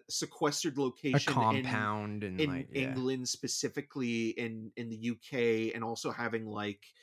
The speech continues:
Speaker 1: y-, it reminded me weirdly of, like, I, I know you didn't see it, but, like, Censor last year kinda did that where, like, it blended
Speaker 2: I saw
Speaker 1: reality
Speaker 2: Censored.
Speaker 1: Oh,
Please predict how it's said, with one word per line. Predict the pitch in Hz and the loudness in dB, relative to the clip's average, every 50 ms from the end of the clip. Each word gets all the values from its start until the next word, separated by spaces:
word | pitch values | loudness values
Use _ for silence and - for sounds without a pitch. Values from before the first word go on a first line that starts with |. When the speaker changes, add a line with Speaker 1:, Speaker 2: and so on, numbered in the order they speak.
| - - - - _ _ _ _ _ | -20 -20 -20 -20 _ _ _ _ _
Speaker 1:
y-, | 156 160 170 - | 0 4 8 8
it | 196 208 | 10 12
reminded | 214 196 202 208 233 233 233 | 12 10 10 8 6 6 4
me | 220 208 | 2 0
weirdly | 185 165 170 170 160 160 170 151 | 2 4 4 4 4 4 2 2
of, | 135 | 4
like, | 139 135 123 117 - - _ _ _ _ _ - | 4 2 0 0 -4 -16 _ _ _ _ _ -2
I, | 131 135 135 - | 0 0 0 2
I | - 143 | 0 0
know | 143 156 170 | 2 2 2
you | 185 170 | 0 2
didn't | 151 156 139 123 | 0 0 0 0
see | - - 170 165 147 | -2 0 4 4 4
it, | 117 - | 4 4
but, | 131 117 - | 2 0 0
like, | 120 120 110 - - - _ - | 0 -2 -2 -2 -6 -20 _ -2
Censor | - - - - 175 185 180 - - 165 139 120 117 113 110 110 - | 0 2 4 4 2 2 2 2 4 6 6 8 8 6 4 2 0
last | 120 120 113 113 107 - - - | 0 0 2 0 0 -2 -4 -2
year | 143 131 120 | 0 0 0
kinda | 107 - - 143 131 127 | 0 -2 -4 -4 -2 -4
did | 113 104 139 123 117 113 | -2 0 0 0 2 2
that | 120 113 113 - | 0 0 0 0
where, | 131 123 117 113 | 0 0 0 0
like, | 117 117 113 - | 0 0 -2 -2
it | 135 - - | -4 -8 -8
blended | 120 120 120 127 131 127 120 123 117 117 117 113 - _ - - - _ _ - - | -8 -4 -2 -2 -2 0 2 2 2 2 2 0 -4 _ -20 -20 -20 _ _ -6 -2
Speaker 2:
I | 143 | 0
saw | 143 127 127 123 | 2 4 6 6
Speaker 1:
reality | 123 131 135 | 6 6 6
Speaker 2:
Censored. | 135 127 120 - 147 165 190 - _ _ _ - - - _ _ _ _ _ - | 4 0 0 -2 -4 -6 -6 -8 _ _ _ -20 -20 -20 _ _ _ _ _ 0
Speaker 1:
Oh, | 208 202 | 0 0